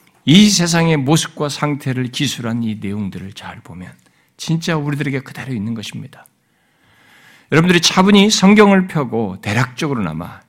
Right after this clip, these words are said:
여기에 진술된 이 세상 조건, 인간 조건을 한번 보십시오. 불의로 진리를 막습니다. 그게 세상이고 사람의 모습이에요.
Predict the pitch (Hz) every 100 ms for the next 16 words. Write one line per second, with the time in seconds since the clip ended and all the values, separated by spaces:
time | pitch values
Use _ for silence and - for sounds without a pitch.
0 | _ - 139 160 143 - 156 143 151 143
1 | 143 139 147 147 131 123 123 - 120 120
2 | 110 110 - 117 117 - 165 208 190 151
3 | 135 110 - 85 101 92 _ _ _ -
4 | 101 95 98 - 104 - - - - _
5 | _ _ _ _ _ _ _ _ _ _
6 | _ _ _ - - _ _ _ _ _
7 | _ _ _ _ - 131 127 131 127 127
8 | - - - 120 120 117 113 117 120 127
9 | 131 - - - - - _ _ _ _
10 | _ _ _ _ _ _ _ _ _ _
11 | _ _ _ _ _ _ - 104 117 143
12 | 135 143 143 131 151 - 135 135 135 85
13 | 80 - - -